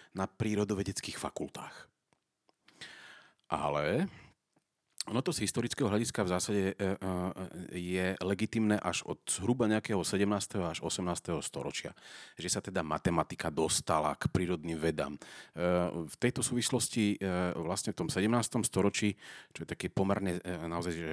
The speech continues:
ako dôležité storočie, storočie veľkého búmu, e, aj vedeckých objavov, a aj matematických objavov, pretože ten vývin matematiky zažíva vlastne akoby, mm, e, taký prerod práve v tom sedemnástom storočí. Práve v tom sedemnástom storočí sa matematika dostala k prírodným vedám, e, e,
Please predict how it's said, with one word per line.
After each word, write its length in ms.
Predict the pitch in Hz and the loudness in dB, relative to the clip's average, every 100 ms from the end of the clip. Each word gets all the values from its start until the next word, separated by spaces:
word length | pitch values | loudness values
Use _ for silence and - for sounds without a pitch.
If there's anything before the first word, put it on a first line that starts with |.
| 78 | -6
ako 320 | 78 - 76 | -8 -8 -8
dôležité 640 | 80 90 113 127 101 - | 4 10 10 10 4 0
storočie, 720 | 87 - 90 90 - 95 104 | 0 2 2 2 2 2 2
storočie 480 | 107 - 87 - 78 | 0 -2 -4 -2 0
veľkého 400 | 90 92 92 80 | 0 0 0 0
búmu, 640 | 80 87 120 123 98 107 113 | 2 6 8 8 6 4 0
e, 480 | - - - - | -10 -20 -16 -8
aj 220 | 87 92 107 | -4 0 2
vedeckých 400 | 113 117 - 104 | 2 0 0 2
objavov, 480 | 104 104 95 98 95 | 4 6 6 6 4
a 240 | 98 90 - | 2 -2 0
aj 80 | 85 | 0
matematických 640 | 80 98 85 - - 90 | 0 0 -4 -4 -6 -2
objavov, 640 | 92 98 95 104 117 110 | 0 2 4 4 4 2
pretože 400 | 92 82 - 78 | 0 -2 -2 -4
ten 160 | - 78 | -4 -4
vývin 240 | 80 90 | -2 0
matematiky 640 | 90 82 90 82 - - 80 | 2 0 -2 -4 -6 -6 -4
zažíva 320 | 80 82 78 | -4 -2 -2
vlastne 400 | 78 78 82 78 | -2 -4 -6 -8
akoby, 320 | - 78 78 - - - - - | -8 -8 -8 -10 -20 -20 -18 -6
mm, 160 | 95 - | -4 -2
e, 480 | 92 90 90 85 | -2 0 0 -2
taký 240 | 85 90 85 | -4 -6 -2
prerod 400 | - 90 92 - | 0 2 0 2
práve 240 | 90 95 | 2 2
v 80 | - | 0
tom 80 | 90 | -4
sedemnástom 320 | 95 90 90 | -2 -2 -2
storočí. 400 | - 90 - 98 - - _ | -2 -2 -2 -4 -8 -18 _
Práve 240 | - 139 175 | 4 4 4
v 80 | |
tom 80 | 143 | 0
sedemnástom 320 | 135 147 147 | 2 2 2
storočí 320 | 120 131 127 - | 0 -2 -2 0
sa 80 | |
matematika 460 | 107 107 113 - 101 | 0 2 0 0 -2
dostala 320 | 101 - 104 | -2 0 0
k 80 | - | 0
prírodným 320 | 98 101 104 | -2 0 0
vedám, 400 | 92 95 92 104 | 0 0 2 0
e, 0 | |
e, 120 | - | 0